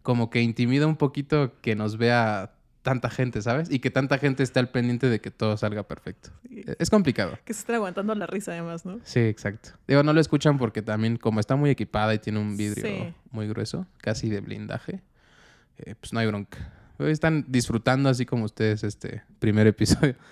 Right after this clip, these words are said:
Speaker 1: <laughs> del podcast. <laughs>
Speaker 2: Algo muy importante que se nos ha estado pasando.
Speaker 1: Ajá.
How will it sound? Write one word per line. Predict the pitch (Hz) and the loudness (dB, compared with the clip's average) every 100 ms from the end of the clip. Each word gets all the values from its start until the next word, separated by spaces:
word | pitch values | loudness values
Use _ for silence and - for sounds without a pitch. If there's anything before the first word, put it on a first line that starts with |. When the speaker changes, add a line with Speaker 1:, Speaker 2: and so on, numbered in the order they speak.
| - | -14
Speaker 1:
<laughs> | - - 143 - - - - - - | -4 0 2 4 2 0 -14 -10 -4
del | 101 | 2
podcast. | 104 - - 180 - | 2 4 2 2 -6
<laughs> | - - - 415 698 - 554 - - - - 719 240 - - - 214 - - 466 - - - - - 220 - 214 - - - - - 359 - _ 254 277 679 554 427 254 - - _ - - - 370 349 339 - - - - | -6 -10 2 4 4 2 -8 -4 0 0 0 0 -2 -2 -6 -2 -2 -2 -6 -16 -14 -14 -12 -12 -6 -6 -4 -8 -6 -8 -8 -8 -8 -10 -12 _ -2 0 -2 -4 2 2 2 -6 _ -6 0 2 2 0 -6 -14 -12 -10 -2
Speaker 2:
Algo | 254 285 349 | 0 4 4
muy | 277 269 | 4 4
importante | 311 233 196 240 247 | 2 -2 -2 0 0
que | - | -2
se | 202 | -2
nos | 190 | -2
ha | 214 | -4
estado | - 233 | -2 -4
pasando. | - 196 196 196 175 175 | -4 -6 -4 -4 -4 -4
Speaker 1:
Ajá. | 110 110 151 | -2 -2 -4